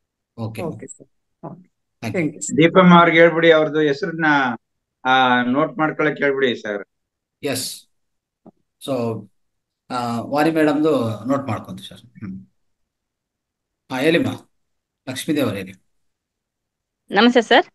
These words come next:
Speaker 1: ಹ್ಮ್.
Speaker 4: ಒಂದು ಸ್ವಾಮಿಯವ್ರ ಬಗ್ಗೆ ಹೇಳಿದಕ್ಕೆ ಒಂದೆರಡು, ಒಂದೆರಡು ಮಾತಾಡ್ಬೋದಾ? ಆ ಸ್ವಾಮಿ ಅದಕ್ಕೆ,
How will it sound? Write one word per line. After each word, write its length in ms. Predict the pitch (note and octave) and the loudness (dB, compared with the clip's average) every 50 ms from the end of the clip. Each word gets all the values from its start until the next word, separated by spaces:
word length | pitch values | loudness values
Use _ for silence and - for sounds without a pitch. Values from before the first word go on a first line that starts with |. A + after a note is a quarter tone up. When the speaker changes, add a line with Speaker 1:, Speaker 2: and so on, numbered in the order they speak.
| _ _ _ _ _ _ - A2 | _ _ _ _ _ _ -12 -12
Speaker 1:
ಹ್ಮ್. 220 | G2+ - F#3+ - - _ _ - G3+ G3+ | -10 -10 -12 -16 -20 _ _ 0 2 2
Speaker 4:
ಒಂದು 320 | G#3 G3+ G3 G3 F#3+ F#3+ - | 4 6 6 6 4 4 4
ಸ್ವಾಮಿಯವ್ರ 380 | G#3 G3+ A3 B3 C4 B3+ A#3+ | 4 4 6 6 6 4 4
ಬಗ್ಗೆ 300 | A#3 A3+ A3+ A3 G#3+ A3 | 4 2 2 2 4 2
ಹೇಳಿದಕ್ಕೆ 360 | G#3+ G#3+ A3 A#3 A3 - - | 2 2 2 0 -2 -4 -4
ಒಂದೆರಡು, 300 | A3+ G#3+ G3+ G3+ G#3 G#3 | 0 2 2 2 2 2
ಒಂದೆರಡು 300 | G#3+ G#3 G#3 G#3+ G#3 G3+ | 0 0 0 0 0 0
ಮಾತಾಡ್ಬೋದಾ? 520 | G3 G3+ G#3 A3+ G#3 G3+ G3 F#3 F3 F3 G3 A#3 - - | 0 0 0 0 -2 0 0 0 0 0 -2 -4 -4 -6
ಆ 140 | F3 F3+ F3+ | -6 -6 -4
ಸ್ವಾಮಿ 300 | F#3+ - F#3+ F#3 G3+ G#3+ | -2 -2 -2 0 2 2
ಅದಕ್ಕೆ, 560 | G#3+ G#3 G3 G#3 - - G3 F3 C#3+ C#3 - | 0 0 -2 -6 -8 -6 -6 -6 -6 -10 -16